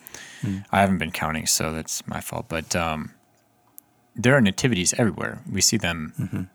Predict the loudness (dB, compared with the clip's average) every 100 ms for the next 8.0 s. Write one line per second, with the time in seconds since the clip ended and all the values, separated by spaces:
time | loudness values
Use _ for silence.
0 | _ _ _ _ _ _ -12 -8 -6 -6
1 | -10 -18 _ _ _ -14 -4 2 4 4
2 | 2 2 2 6 6 6 0 -2 -4 -2
3 | -4 -6 _ -20 -16 0 2 2 2 0
4 | -2 -8 -8 2 6 6 4 0 -2 0
5 | -2 -2 -6 -4 -4 -2 0 2 2 2
6 | 0 -2 -2 -4 -6 -10 _ _ _ _
7 | _ _ -16 -6 -4 0 2 2 2 0